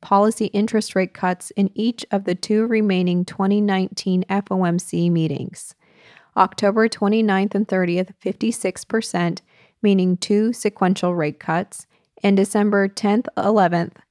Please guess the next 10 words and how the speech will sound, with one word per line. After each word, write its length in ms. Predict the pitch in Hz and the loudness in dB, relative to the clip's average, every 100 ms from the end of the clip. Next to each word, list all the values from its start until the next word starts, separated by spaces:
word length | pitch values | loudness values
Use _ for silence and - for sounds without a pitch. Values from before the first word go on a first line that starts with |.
| _ _ - | _ _ -4
twenty 320 | 214 220 247 | 0 2 2
percent, 580 | 185 185 - 175 180 202 | 0 -2 -2 -2 -2 0
meaning 460 | 190 185 180 180 | 2 4 4 2
three 500 | - - 190 196 196 | -2 -2 0 2 2
sequential 640 | 196 196 - 180 - 170 165 | 0 -4 -2 -2 -2 -4 -4
rate 220 | 180 160 - | -6 -6 -8
cuts. 500 | - - - - - _ _ _ _ _ _ _ _ _ | -14 -14 -18 -20 -20 _ _ _ _ _ _ _ _ _
Let's 260 | 226 240 - | 0 0 0
now 180 | 277 294 | 0 0
cover 520 | - 202 196 196 | 0 0 2 0